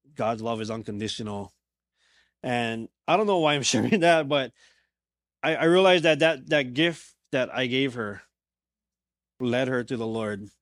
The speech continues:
And that person that God might want you to reach out to might be that person right next to you, living in your house, or, or your neighbors, or someone close. You, you don't have to search them out all the time. They might be right there.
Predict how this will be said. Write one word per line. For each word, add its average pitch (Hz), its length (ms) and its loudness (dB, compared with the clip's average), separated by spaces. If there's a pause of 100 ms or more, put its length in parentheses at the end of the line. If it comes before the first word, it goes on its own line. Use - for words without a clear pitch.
(500)
And 110 480 -6 (1500)
that 131 180 -4
person 165 380 -2
that 139 340 -2
God 147 220 -4
might 139 200 -6
want 143 180 -6
you 143 80 -2
to 127 280 -4 (260)
reach 135 200 -4
out 139 180 -4
to 123 120 -4
might 120 160 -6
be 135 100 -2
that 113 140 -8
person 131 360 -10
right 120 180 -6
next 120 200 -12
to 127 60 -8
you, 113 80 -6
living 117 220 -4
in 117 60 -8
your 113 160 -10
house, 110 420 -10
or, 101 140 -12 (180)
or 117 140 -8
your 110 140 -6
neighbors, 113 720 -4 (400)
or 113 280 -2
someone 131 380 -6
close. 120 540 -8 (220)
You, 123 180 -12
you 131 100 -10
don't 131 140 -8
have 123 240 -10
to 117 440 -6 (280)
search - 380 -4
them 120 160 -8
out 135 180 -6
all 113 120 -6
the 113 60 -8
time. 110 220 -10
They 120 80 -6
might 123 200 -4
be 123 100 -2
right 113 320 -6
there. 110 320 -6